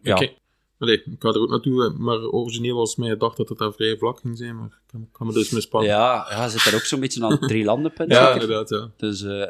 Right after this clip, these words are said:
Speaker 1: eh, en het is ook op zich nog niet zo ver, hè. Aachen,
Speaker 2: Nee, nee,
Speaker 1: eh,
Speaker 2: nee.
Speaker 1: dat ligt eigenlijk heel dicht bij de Kouberg, Maastricht,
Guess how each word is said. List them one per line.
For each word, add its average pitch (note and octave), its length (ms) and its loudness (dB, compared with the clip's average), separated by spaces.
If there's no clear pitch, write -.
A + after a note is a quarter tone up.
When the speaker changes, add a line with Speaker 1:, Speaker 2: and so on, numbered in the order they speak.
Speaker 1:
eh, G2+ 120 0
en A2+ 140 -2
het G#2+ 140 -2
is A2+ 120 0
ook C3 260 -2
op - 140 -10
zich C#3 160 -2
nog C3 80 -2
niet B2 140 0
zo C3 280 0
ver, F#2+ 200 0
hè. B2+ 180 -2
Aachen, B2+ 440 -2
Speaker 2:
Nee, B2+ 100 -4
nee, B2+ 160 -2
Speaker 1:
eh, G#2+ 200 -2
Speaker 2:
nee. A2+ 160 -2
Speaker 1:
dat G#2+ 120 2
ligt A2 200 0
eigenlijk A2 200 0
heel A#2 220 0
dicht A#2+ 260 -2
bij A2 280 2
de G2+ 100 -6
Kouberg, A#2 400 -2
Maastricht, G#2 420 -6